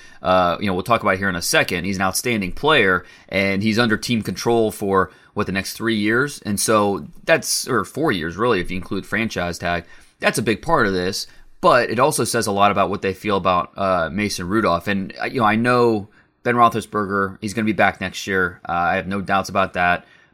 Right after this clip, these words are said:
But still, we're talking about, uh, a, a season that the P-, Pittsburgh Steelers, not, they're not ready to give up on this season yet.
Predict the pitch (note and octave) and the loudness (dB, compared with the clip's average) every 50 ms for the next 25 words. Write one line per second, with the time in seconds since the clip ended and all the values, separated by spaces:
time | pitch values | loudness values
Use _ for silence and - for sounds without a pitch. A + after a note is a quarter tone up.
0 | _ - A2 G#2+ G2+ F2+ - - - - - - G#2+ G2 F2+ F2+ G2 G2 - A#2 | _ 0 2 2 2 0 -2 -6 -12 -10 -6 -2 -2 -2 0 -2 -4 -2 2 0
1 | A2 G2 - G2+ G2 F2 F#2+ F#2+ F#2 F#2 F#2 F#2 - - F2+ F2+ F2 F2 F2 D#2 | 2 2 0 -2 -2 2 4 6 6 6 4 2 0 -2 0 0 2 2 0 0
2 | - - G2 - - G2 - - - A#2 A#2 G2 G2 F#2 F2+ F2+ F2+ E2+ - F#2+ | -2 -2 -4 -4 -4 -4 -2 -2 0 0 0 0 -2 -2 0 0 0 0 -2 -6
3 | - - - - - - - - C3+ C3 - F#2+ - - A#2+ A2+ G2 E2+ F2+ A2+ | -12 -10 -10 -10 -10 -8 -6 -6 -6 -4 -6 -6 -4 -2 0 0 0 0 2 0
4 | A#2 - A#2+ A#2+ - - - - B2 E3 F#3+ E3+ - A#2 B2 A2 G#2 E2+ F#2+ F2+ | 0 0 0 -2 -4 -4 -8 -4 -2 0 0 2 2 2 2 2 0 -2 -2 0
5 | - G#2 G#2+ - F#2 F2 F2+ - - - - D#2+ D#2 - A#1 B1 B1+ G1+ - | 0 0 0 -2 -4 -4 -4 -4 -2 -2 -4 -4 -4 -6 -6 -8 -8 -10 -10